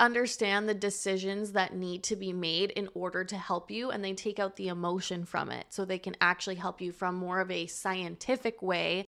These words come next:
not an emotional way. So I share all of this with you because I get it and I wanted to be real with you. And I was very hesitant to share this because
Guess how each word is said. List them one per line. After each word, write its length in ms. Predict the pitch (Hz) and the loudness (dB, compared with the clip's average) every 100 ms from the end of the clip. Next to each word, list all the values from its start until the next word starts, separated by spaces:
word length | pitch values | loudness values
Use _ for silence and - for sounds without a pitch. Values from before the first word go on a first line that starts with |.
| _ _ | _ _
not 280 | 196 185 - | 4 4 4
an 120 | 196 | 0
emotional 760 | 175 175 180 190 - 185 170 - | -2 0 2 2 2 -2 -2 -2
way. 320 | - - 190 - _ _ _ _ _ | -4 -4 -8 -12 _ _ _ _ _
So 420 | - 233 214 214 - - | 4 6 8 6 -2 4
I 160 | 220 | 4
share 560 | 220 262 247 254 277 - | 6 6 8 8 6 6
all 160 | 208 208 | 6 6
of 100 | 208 | 6
this 260 | 214 214 208 | 4 2 0
with 220 | 202 208 | -2 0
you 260 | 196 202 196 | 2 2 0
because 720 | 196 - 196 180 180 180 - _ _ _ - | -6 0 2 4 2 -4 -12 _ _ _ 6
I 160 | 190 190 | 8 10
get 220 | 180 170 | 8 8
it 240 | 214 - - _ - | 6 6 -2 _ 0
and 120 | 202 | 4
I 100 | 190 | 4
wanted 260 | 190 190 190 | 4 2 -2
to 100 | 202 | -2
be 140 | 190 | -2
real 280 | 180 180 185 | 2 6 6
with 200 | 196 220 | 4 4
you. 340 | 226 233 269 - _ _ _ _ _ _ | 4 4 2 -8 _ _ _ _ _ _
And 460 | 226 233 226 226 - _ _ _ _ - | 6 8 8 4 -4 _ _ _ _ 10
I 160 | 233 269 | 12 12
was 240 | 330 302 | 8 4
very 300 | 233 240 254 | 4 6 4
hesitant 640 | - 220 202 208 240 240 | 4 2 2 0 -2 -2
to 120 | 233 214 | -2 0
share 400 | - 185 175 190 | 0 2 2 4
this 400 | 214 262 285 - | 6 4 2 -4
because 800 | 226 220 - 214 202 202 202 | -6 -6 2 6 6 4 -2